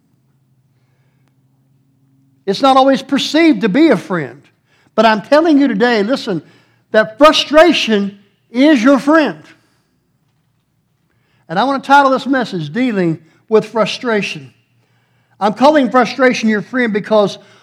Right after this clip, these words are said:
when I look at the number of times that the Bible seems to describe friends in the Bible to other people,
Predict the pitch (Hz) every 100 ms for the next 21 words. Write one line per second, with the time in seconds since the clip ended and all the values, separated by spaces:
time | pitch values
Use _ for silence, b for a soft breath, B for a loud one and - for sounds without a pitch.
0 | b - 208 277 262 254 269 262 208 196
1 | 208 254 247 254 175 - 240 254 254 202
2 | 196 180 143 196 240 233 208 - 233 220
3 | - 170 151 - 220 220 208 143 - 202
4 | 226 254 254 240 196 160 185 220 247 254
5 | 247 _ _ _ _ _ _ 220 214 214
6 | 240 247 247